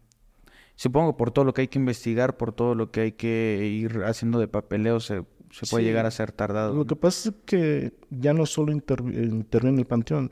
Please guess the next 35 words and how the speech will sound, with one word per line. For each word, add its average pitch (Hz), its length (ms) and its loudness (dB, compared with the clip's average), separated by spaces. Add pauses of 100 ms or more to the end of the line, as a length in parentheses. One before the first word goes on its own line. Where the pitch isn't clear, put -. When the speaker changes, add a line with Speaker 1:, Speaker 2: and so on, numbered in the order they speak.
Speaker 2:
sino 120 240 0
ya 120 200 0
intervienen 123 480 0
varias 123 240 0
dependencias. 123 800 -4 (520)
Va 127 40 2
Cuerpo 113 300 -2
de 95 60 -2
Bomberos, 123 560 2
Secretaría 101 440 -2
de 95 40 -2
Salubridad, 117 720 0
Ministerio 101 420 -4
Público. 123 540 -2 (600)
O - 20 -12
sea, - 100 -4
como 127 340 2
todos 208 240 4
los 220 120 2
cuerpos - 280 -4
traen 165 200 2
una 165 100 2
carpeta - 340 -2
de 147 60 2
investigación, 123 600 -2 (300)
Speaker 1:
Ujú. 120 260 -4 (400)
Speaker 2:
entonces 123 400 -2
se - 80 -8
tiene 120 240 2
que 127 100 0
seguir 120 200 -2
un, 117 260 -2 (320)
un 123 240 -2
protocolo. 131 640 0 (160)
Speaker 1:
Ok. 113 260 -4